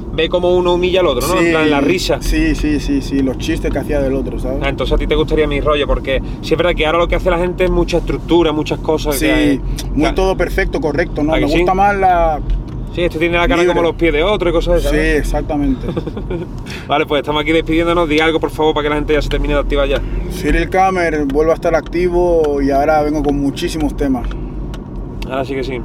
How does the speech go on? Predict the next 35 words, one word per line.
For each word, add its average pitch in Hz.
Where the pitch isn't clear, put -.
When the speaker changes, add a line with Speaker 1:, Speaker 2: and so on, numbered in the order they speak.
Speaker 2:
Muchísimos 147
Speaker 1:
Eh. -
Speaker 2:
temas 139
y 147
muchísimos 151
conciertos 139
también. 123
Speaker 1:
Bueno, 165
y 151
qué 151
decir, 156
iba 139
a 147
terminar 170
con 170
la 160
frase 165
del 165
fifty 165
Cent 165
europeo. 160
¿Te 143
imaginas 120
un 165
día 165
colaborar 165
con 170
fifty 165
Cent? 190
Molaría, 127
¿eh? -
Speaker 2:
Uf, -
sería, 135
sería 135
in-, 143